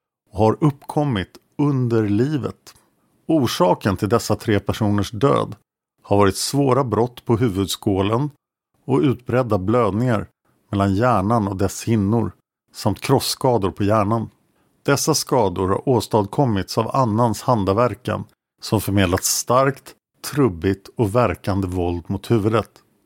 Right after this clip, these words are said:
samt att våldet förövats med det i makarna Zetterbergs bostad funna järnröret, vilket härmed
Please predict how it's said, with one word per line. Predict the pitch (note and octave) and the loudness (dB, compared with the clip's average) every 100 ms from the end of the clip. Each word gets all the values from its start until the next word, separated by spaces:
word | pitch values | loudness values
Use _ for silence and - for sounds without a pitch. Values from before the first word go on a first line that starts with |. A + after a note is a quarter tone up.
| _ _ - | _ _ -12
samt | - G#2 G#2 C3+ - - _ _ _ | -2 0 2 0 -6 -20 _ _ _
att | A2+ - | -4 0
våldet | A#2+ D3+ C3+ C3 | 0 2 2 2
förövats | - C3+ C#3+ B2 G#2 - - - | 2 2 2 2 -2 -6 -14 -8
med | - F2+ | -4 0
det | |
i | F#2 | 2
makarna | F#2+ G#2 G2 G#2+ G2+ | 2 2 2 0 -2
Zetterbergs | - C3 - C3 C3 A2+ | 0 -2 -2 0 0 0
bostad | A2 B2 - A2 F#2 | 0 0 0 -2 -4
funna | - C3 G2+ F2 F2 | -2 -2 0 0 -2
järnröret, | F2 A#2+ A#2 F#2+ F2+ C3 C3 G2+ - - _ _ _ _ _ - | 0 2 2 0 2 2 2 0 -4 -16 _ _ _ _ _ -10
vilket | G2+ G#2 | -4 -2
härmed | - A#2 A#2 G2+ | 2 2 2 0